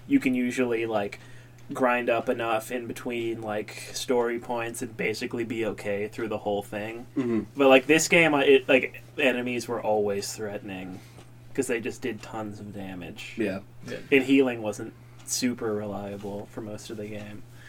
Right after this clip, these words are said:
Speaker 3: It's strange. Normally with these sort of games, they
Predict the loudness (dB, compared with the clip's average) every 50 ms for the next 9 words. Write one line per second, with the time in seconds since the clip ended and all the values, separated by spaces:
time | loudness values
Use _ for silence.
0 | -18 -18 -20 -6 -4 -2 0 0 0 0 0 -2 -2 -2 0 -2 -4 -4 -6 -10
1 | -12 -12 -10 -8 -4 -2 0 0 0 2 2 2 2 4 4 2 2 -2 -4 -6
2 | -6 -6 -8 -16 -18 -10 -6 -4 -2 -2 -2 -4 -4 -6 -6 -6 -8 -8 -6 -8
3 | -8 -8 -6 -8 -6 -6 -4 -4 -4 -4 -6